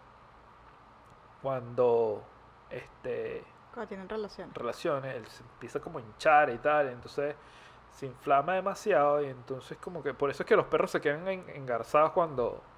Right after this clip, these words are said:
Speaker 1: cuando están en esa, en esos menesteres.
Speaker 2: Exacto.
Speaker 1: Entonces, bueno, imagínense,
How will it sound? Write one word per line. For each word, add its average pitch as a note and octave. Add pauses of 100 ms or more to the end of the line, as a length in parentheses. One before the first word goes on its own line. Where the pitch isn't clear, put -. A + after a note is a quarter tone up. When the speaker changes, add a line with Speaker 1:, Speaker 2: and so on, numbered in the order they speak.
Speaker 1:
cuando B2
están A#2
en C#3
esa, E3+
en -
esos -
menesteres. C3 (180)
Speaker 2:
Exacto. - (800)
Speaker 1:
Entonces, D#3
bueno, G3+
imagínense, F#3